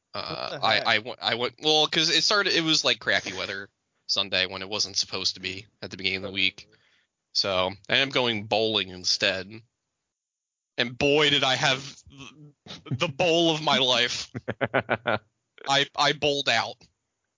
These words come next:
Speaker 2: <laughs> What?
Speaker 1: Yeah. So, so my, my goal, I,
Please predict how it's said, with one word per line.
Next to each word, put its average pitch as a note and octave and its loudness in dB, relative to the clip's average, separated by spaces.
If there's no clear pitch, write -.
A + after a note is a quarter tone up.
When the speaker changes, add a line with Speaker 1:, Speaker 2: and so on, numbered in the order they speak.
Speaker 2:
<laughs> F#3 -20
What? A3+ 0
Speaker 1:
Yeah. G#2+ 2
So, C3+ 0
so C#3+ 2
my, D3 2
my D#3 2
goal, D#3+ -2
I, C3 4